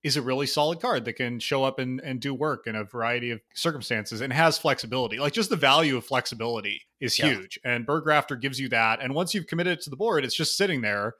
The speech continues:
Speaker 1: ready to be used, messing with your opponent's combat math kind of continually, which I think is honestly, like, a very real kind of equity you can get.
Speaker 2: Mm-hmm. <laughs> A frustrating one, but yeah.
Speaker 1: Yeah, well, yeah, it, uh, yeah.
Speaker 2: That's a big part of the game, though, you know?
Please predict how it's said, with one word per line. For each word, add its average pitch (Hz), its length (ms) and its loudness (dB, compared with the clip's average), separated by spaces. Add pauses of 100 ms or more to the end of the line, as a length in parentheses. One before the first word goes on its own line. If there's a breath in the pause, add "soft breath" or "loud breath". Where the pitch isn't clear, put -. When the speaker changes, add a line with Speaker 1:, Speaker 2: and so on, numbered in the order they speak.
(140)
Speaker 1:
ready 156 240 4
to 151 80 0
be 139 80 -2
used, 135 480 0
messing 160 320 2
with 156 120 0
your 139 120 0
opponent's 139 320 -2
combat 143 480 0
math 143 320 -2
kind 123 120 -2
of 113 80 -6
continually, 147 560 -6
which 131 200 -4
I 127 40 2
think 214 220 -6
is - 100 -2
honestly, 143 440 -4
like, 123 160 -2
a 151 60 -2
very 135 240 -4
real 120 280 -6
kind 123 200 -4
of 107 100 -10
equity 147 340 -6
you 165 160 -8
can 165 140 -10
get. 180 240 0 (600)
Speaker 2:
Mm-hmm. 135 640 -2
<laughs> - 0 -
A 123 60 0
frustrating 135 560 2
one, 120 220 -4
but 143 140 -6
yeah. 110 220 -2 (180)
Speaker 1:
Yeah, 269 200 6
well, 214 180 4
yeah, 220 300 4
it, 143 380 -4
uh, 147 300 -4 (140)
yeah. 147 220 2 (180)
Speaker 2:
That's 147 160 4
a 175 40 4
big 180 180 4
part 185 160 8
of 185 60 4
the 180 60 4
game, 202 280 0
though, 107 260 -4 (260)
you 113 120 -10
know? 135 180 -8